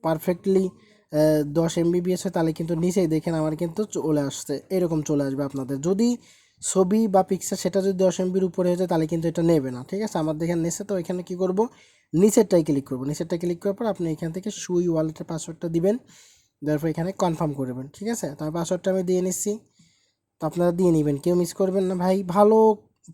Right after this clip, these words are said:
প্রফিট যদি পেতে চান অবশ্যই কিন্তু টেস্টনেটে কাজ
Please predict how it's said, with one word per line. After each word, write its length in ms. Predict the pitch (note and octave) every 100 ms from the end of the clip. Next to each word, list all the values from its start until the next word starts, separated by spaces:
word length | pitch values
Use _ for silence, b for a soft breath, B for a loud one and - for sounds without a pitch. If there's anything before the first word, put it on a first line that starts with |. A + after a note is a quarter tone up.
| -
প্রফিট 320 | F#3 G#3 F#3+ G3
যদি 140 | F#3+
পেতে 260 | F3 E3+ F3
চান 180 | F#3+ G3 - D#3+
অবশ্যই 360 | F#3 - G3 F3
কিন্তু 160 | F3+ F3
টেস্টনেটে 460 | D#3+ D3+ D#3+ D#3
কাজ 180 | D3+ D3